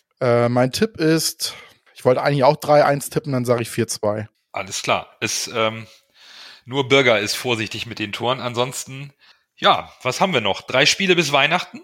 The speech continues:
Speaker 2: Jetzt die zwei in der englischen Woche. Danach nochmal der K S C kurz vor Weihnachten. Wird eine, hoffentlich eine schöne Weihnachtsfolge dann am Ende zum Abschluss des Jahres. Erstmal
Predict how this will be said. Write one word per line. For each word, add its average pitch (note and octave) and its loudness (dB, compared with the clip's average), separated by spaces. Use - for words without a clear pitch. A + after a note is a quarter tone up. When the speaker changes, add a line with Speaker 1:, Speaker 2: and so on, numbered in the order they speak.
Speaker 2:
Jetzt - -4
die D3 -12
zwei B2+ -2
in C#3+ -2
der C3+ 2
englischen C#3 -2
Woche. F3 -4
Danach B2 -2
nochmal C3+ 0
der A#2+ 2
K B2 2
S - -2
C C#3+ -4
kurz C3 -4
vor A2+ 2
Weihnachten. C3 0
Wird A#2+ -4
eine, A#2 -4
hoffentlich B2 -2
eine A#2+ -4
schöne B2 0
Weihnachtsfolge C3 0
dann B2+ -2
am B2 -4
Ende C3+ -4
zum A#2+ -10
Abschluss B2+ -6
des B2 -6
Jahres. B2+ 2
Erstmal C3+ 0